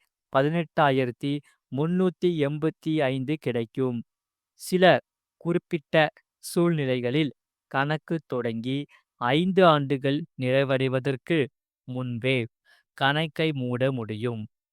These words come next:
ஆகையால் உதாரணத்துக்கு பெண் குழந்தைகளுக்கு உயிருக்கு ஆபத்தான நோய் ஏற்பட்டு மருத்துவ சிகிச்சை தேவைப்பட்டாலோ, கணக்கை நிர்வகிக்கும் பாதுகாவலர்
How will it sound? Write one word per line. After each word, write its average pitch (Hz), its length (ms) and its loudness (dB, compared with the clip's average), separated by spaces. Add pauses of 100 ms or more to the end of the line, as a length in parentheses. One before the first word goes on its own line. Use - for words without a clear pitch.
(180)
ஆகையால் 113 600 -2 (720)
உதாரணத்துக்கு 139 760 0 (440)
பெண் 151 180 2
குழந்தைகளுக்கு 135 760 -2 (680)
உயிருக்கு 160 500 2
ஆபத்தான 147 640 2
நோய் 143 320 0 (140)
ஏற்பட்டு 135 640 -4 (400)
மருத்துவ 156 540 4
சிகிச்சை 147 500 -2 (140)
தேவைப்பட்டாலோ, 131 920 0 (480)
கணக்கை 156 500 0 (400)
நிர்வகிக்கும் 139 840 -2
பாதுகாவலர் 135 880 2